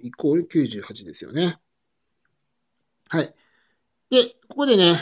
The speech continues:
えー、二が邪魔なんで、二で割ってください。ね。二で割ったら、こっちも二で割れば、えー、問題ないんでね。両辺二で割ります。で、二で割って、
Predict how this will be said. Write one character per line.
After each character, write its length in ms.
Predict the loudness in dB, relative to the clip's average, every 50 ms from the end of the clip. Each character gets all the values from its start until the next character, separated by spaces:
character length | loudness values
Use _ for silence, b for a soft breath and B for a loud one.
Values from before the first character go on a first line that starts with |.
| -6 _ _
え 420 | -2 0 2 2 2 2 2 2 2
ー、 20 |
二 180 | 2 2 2 4
が 320 | 2 2 2 0 -8 _ _
邪 100 | -2 -2
魔 80 | 0 0
な 100 | -2 -4
ん 80 | -2
で、 320 | 0 2 2 2 2 -2 -10 _ _ _ _ _ _ _ _ _ _ _ _ _ _ _ _ _ _ _ _ _
二 120 | 2 4
で 80 | 4 4
割 160 | 4 2 0
っ 20 |
て 100 | -2 0
く 60 | 2
だ 80 | 2 2
さ 160 | 2 0 -4
い。 100 | -4 -8 _ _ _ _ b b b b b b b b b _ _ _ -6
ね。 200 | -6 -6 -6 _ _ _ _
二 140 | -2 -2 2
で 80 | 4 4
割 180 | 4 4 0 -2
っ 20 |
た 120 | _ 2 4
ら、 360 | 4 4 4 2 -2 -8 -20 _ _ _
こ 80 | -10
っ 20 | -4
ち 80 | 0
も 100 | 0 2
二 100 | 2 2
で 60 | 2 2
割 200 | 4 4 2 2
れ 60 | 0
ば、 240 | -4 -10 -12 _ _ _ _ _ _ _ _ _ _ _ _ _ _ _ _ _ _
え 60 | -4
ー、 380 | -4 -4 -4 -8 -10 -12 -16 -18 _ _
問 140 | -4 -2 -2
題 100 | -2 -2
な 100 | -4 -8
い 40 |
ん 40 | -14
で 60 | -8
ね。 280 | -4 -4 -4 -4 -6 _ _ _
両 180 | 6 6 8 8
辺 160 | 6 4 0 0
二 140 | -2 -4
で 60 | -2 0
割 200 | 0 2 2 2
り 60 | 0
ま 80 | -2
す。 200 | -4 -6 -8 -10 _ _ _ _ _ _ _ _ _ _ _ _ _ _
で、 120 | 0 2
二 120 | 2 4 4
で 60 | 6
割 180 | 4 4 4 0
っ 40 | _
て、 380 | _ 6 6 6 4 0 -10